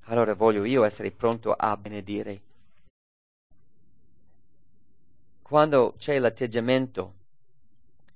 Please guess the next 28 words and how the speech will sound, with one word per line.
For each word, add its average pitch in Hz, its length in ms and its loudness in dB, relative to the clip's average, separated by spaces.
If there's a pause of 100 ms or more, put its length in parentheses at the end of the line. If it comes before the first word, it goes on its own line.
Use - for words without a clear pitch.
(1600)
che 117 160 -4
vuoi 127 460 6
non 135 400 6
avere 117 360 2
ragione, 110 400 0
ma 107 140 -2
vuoi 110 520 0
riacquistare 113 880 -8
i 110 100 -4
buoni 113 260 0
rapporti 107 420 0
con 107 120 -14
la 101 80 -10
persona, 101 500 -6 (200)
aiuta 135 400 -4
tantissimo 123 640 -8
la 107 80 -6
persona 120 380 -4
a - 20 -4
voler 101 300 -4
ascoltarti. - 680 -12 (380)
E 120 140 4
anche 214 240 2
se 247 120 2
non 240 140 6
ascolta 226 340 2
quel 175 180 0
giorno, 147 420 6